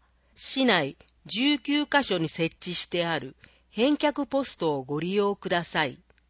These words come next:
また、図書宅配返却を利用し、全国一律五百円、税込みにて、貸し出し資料を返却いただけます。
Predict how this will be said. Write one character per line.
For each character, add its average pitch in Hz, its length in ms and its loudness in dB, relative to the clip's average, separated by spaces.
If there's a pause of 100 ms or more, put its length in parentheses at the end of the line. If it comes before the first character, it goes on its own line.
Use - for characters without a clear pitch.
(800)
ま 214 180 -2
た、 202 280 6 (280)
図 339 120 0
書 311 140 2
宅 190 260 -2
配 226 240 4
返 220 220 2
却 165 400 -2
を 147 140 -2
利 160 140 -6
用 160 220 2
し、 156 340 -6 (140)
全 262 320 4
国 151 480 -6
一 208 280 -4
律 220 300 -2
五 175 140 0
百 196 420 -2
円、 127 200 -6 (340)
税 190 340 -4
込 170 180 -6
み 170 240 -4 (360)
に 233 160 0
て、 151 300 0 (400)
貸 185 240 -4
し 247 80 -4
出 262 120 6
し 247 120 -4
資 285 180 2
料 185 260 4
を 135 80 -2
返 190 260 -2
却 196 380 -2
い 151 80 -6
た 160 140 -2
だ 147 140 -4
け 139 160 -6
ま 131 160 -6
す。 - 260 -18